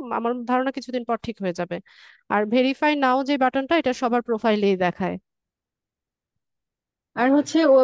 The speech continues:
Speaker 2: আমার তো ধরেন হচ্ছে পাসপোর্ট প্লাস এনআইডি দুটাই আছে, আমি কি, আহ, ভেরিফাই করে ফেলতে পারবো?
Speaker 1: যদি আপনার ভেরিফিকেশন চায় তাহলে পারবেন।
Speaker 2: জি।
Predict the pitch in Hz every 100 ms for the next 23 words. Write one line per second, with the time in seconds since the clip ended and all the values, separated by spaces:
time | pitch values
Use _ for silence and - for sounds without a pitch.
0 | 254 233 254 277 320 294 311 311 311 294
1 | 311 269 240 - - 277 - 247 240 262
2 | 269 269 262 254 254 226 214 202 180 180
3 | _ - _ 202 220 220 247 233 220 196
4 | 202 196 208 220 262 254 285 285 285 294
5 | 302 294 208 143 _ _ _ _ _ _
6 | _ _ _ _ - 196 226 214 277 349
7 | 349 - - 254 240 214 220 226 247 269
8 | 277 - 202 240 466 - _ _ _ _
9 | - 233 240 202 170 170 170 185 _ _
10 | _ _ _ _ _ _ _ _ _ _
11 | _ _ _ _ _ _ _ _ _ _
12 | _ _ _ _ _ _ _ _ - 220